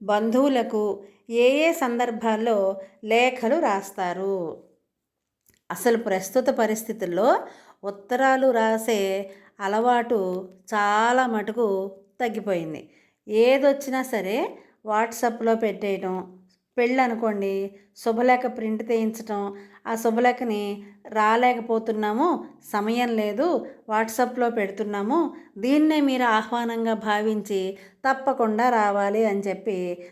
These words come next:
ఒక సందేశాన్ని పంపించేస్తున్నారు. కానీ పూర్వకాలం ఆనందం వచ్చినా,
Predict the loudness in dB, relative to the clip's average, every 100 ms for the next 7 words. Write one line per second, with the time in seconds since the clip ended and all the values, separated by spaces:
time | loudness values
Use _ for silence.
0 | _ -6 -2 0 0 0 -2 -2 0 0
1 | -2 -10 _ 2 2 0 -4 -4 -8 -10
2 | -12 -10 -12 -16 _ _ _ _ 0 0
3 | 0 0 -2 -2 2 4 2 2 2 0
4 | -2 -4 -8 -16 _ -8 -2 2 2 4
5 | 2 2 -2 -4 -6 -4 -4 -8